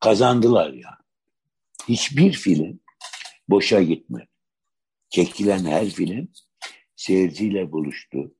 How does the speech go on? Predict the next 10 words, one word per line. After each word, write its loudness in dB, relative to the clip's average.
ve 2
ona -4
emek 0
ver. 2
Kamera 2
arkası 0
olsun, -6
önü 0
olsun. -6
O 2